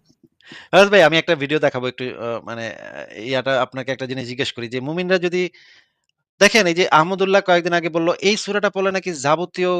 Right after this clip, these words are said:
মানে রোগ ব্যাধি নাকি এই দোয়াটা পড়লে নাকি যাবতীয় রোগ ব্যাধি ঠিক হয়ে যায়। এই ওয়াজটা করার কয়েকদিন পরে সে ইন্ডিয়া গেল পায়ু, মানে পাইলসের চিকিৎসা করাইতে। ফারাজ ভাই, আমি তো বুঝলাম না যে আহমদুল্লাহ সাহেব যেহেতু তার কাছে এই দোয়াটা আছে, সে জানে যে এই,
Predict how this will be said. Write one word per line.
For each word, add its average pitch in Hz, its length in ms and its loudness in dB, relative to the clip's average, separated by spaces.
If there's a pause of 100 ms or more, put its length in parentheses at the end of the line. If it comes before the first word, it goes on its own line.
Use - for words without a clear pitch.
(140)
মানে 143 240 -8
রোগ 139 200 -4
ব্যাধি 139 320 -4
নাকি 135 200 -4
এই 160 80 2
দোয়াটা 156 300 2
পড়লে 156 200 -4
নাকি 151 200 -6
যাবতীয় 151 380 0
রোগ 135 140 -2
ব্যাধি 127 180 -6
ঠিক 135 200 -6
হয়ে 120 120 2
যায়। 113 240 -4 (680)
এই 226 260 4 (340)
ওয়াজটা 185 340 4
করার 202 240 4
কয়েকদিন 185 340 2
পরে 190 180 -2
সে - 180 -2
ইন্ডিয়া 185 340 2
গেল 185 220 2 (280)
পায়ু, 185 280 6 (420)
মানে 165 180 -4
পাইলসের 185 440 2
চিকিৎসা - 360 -10
করাইতে। 107 380 -12 (420)
ফারাজ 135 240 2
ভাই, 139 100 2
আমি 135 160 -2
তো 151 100 -8
বুঝলাম 139 360 -2
না 107 180 -6
যে 117 160 -8
আহমদুল্লাহ 143 440 -4
সাহেব 147 320 0
যেহেতু 143 320 -4
তার 147 180 0
কাছে 139 240 -4
এই 135 140 -8
দোয়াটা 139 320 0
আছে, 143 340 2
সে 127 160 -8
জানে 139 340 0
যে 117 120 -6
এই, 123 80 -6